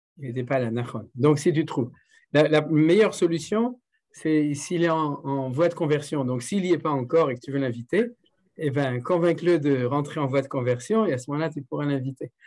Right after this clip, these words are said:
C'est-à-dire, c'est-à-dire ceux qui sont en guilloure, on peut les inviter, il n'y a pas de problème. Maintenant, les autres, alors, il faut que tu trouves la manière. Mais comme tu dis, il y a fait mode, c'est-à-dire que il faut qu'il y ait quelque chose qui montre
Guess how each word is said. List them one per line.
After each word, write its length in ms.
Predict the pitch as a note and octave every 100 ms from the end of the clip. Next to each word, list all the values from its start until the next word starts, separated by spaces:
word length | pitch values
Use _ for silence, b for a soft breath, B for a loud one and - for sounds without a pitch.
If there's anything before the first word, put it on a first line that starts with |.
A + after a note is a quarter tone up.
| B B _
C'est-à-dire, 400 | - D#3 D#3 D3
c'est-à-dire 260 | - C3+ C3
ceux 140 | E3
qui 140 | D#3+ D3
sont 120 | D#3
en 140 | C#3+
guilloure, 340 | C#3 D3+ E3+ D3
on 100 | C3+
peut 80 | C#3
les 140 | C3+
inviter, 300 | C3+ B2 B2
il 40 | B2
n'y 60 |
a 40 | A#2+
pas 140 | B2+
de 60 | A#2+
problème. 300 | B2+ A2+ A#2+ B B B -
Maintenant, 180 | C#3+ D#3
les 220 | D#3+ D#3
autres, 240 | F3+ -
alors, 180 | C#3 C3+
il 60 | C3+
faut 100 | C3+
que 80 | -
tu 140 | C3+
trouves 260 | - C3+ B2
la 140 | B2
manière. 320 | B2 B2 A#2+ A#2+ b b _
Mais 140 | C3+ C3
comme 200 | E3+ E3
tu 140 | F3
dis, 120 | D3+ C3
il 180 | B2 B2+
y 60 |
a 60 | B2
fait 140 | F3
mode, 200 | E3+ C3
c'est-à-dire 300 | B2+ A#2+ A#2
que 180 | - A2 - _ _ _ _ _ _ - _
il 80 | -
faut 220 | - F3+
qu'il 120 | - D3
y 20 |
ait 40 |
quelque 100 | D3 B2+
chose 240 | F3+ -
qui 140 | -
montre 280 | C3 D3 D#3